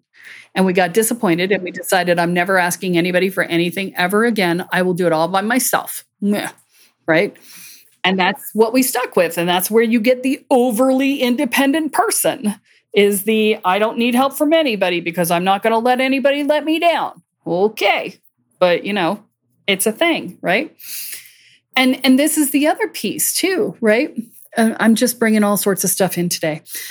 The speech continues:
I was also having a conversation with somebody and they were telling me that they were having, um, challenges trusting themselves about making a decision about joining a program. And, you know, they were like, "I've made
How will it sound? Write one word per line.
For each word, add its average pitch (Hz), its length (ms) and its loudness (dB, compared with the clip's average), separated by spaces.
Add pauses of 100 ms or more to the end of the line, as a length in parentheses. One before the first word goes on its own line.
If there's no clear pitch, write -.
(160)
I 190 80 2
was 202 100 2
also 233 320 0
having 220 260 0
a 196 60 0
conversation 196 560 -2
with 185 80 -6
somebody 185 420 -2
and 185 140 -2
they 180 60 0
were 175 100 0
telling 175 300 -2
me 175 80 0
that 165 200 -4
they 165 140 0
were 165 140 0
having, 165 600 -2
um, 156 500 -2
challenges 170 760 -2 (160)
trusting 226 420 0
themselves 165 460 -6
about 165 240 -4
making 165 320 -4
a 156 60 -2
decision 156 580 -6 (120)
about 165 360 -4 (120)
joining 147 360 -4 (220)
a 165 60 -6
program. 151 440 -8 (1000)
And, 190 520 2
you 190 80 2
know, 175 100 2
they 175 120 2
were 175 100 2
like, 160 200 0
"I've 156 120 -2
made 175 380 -2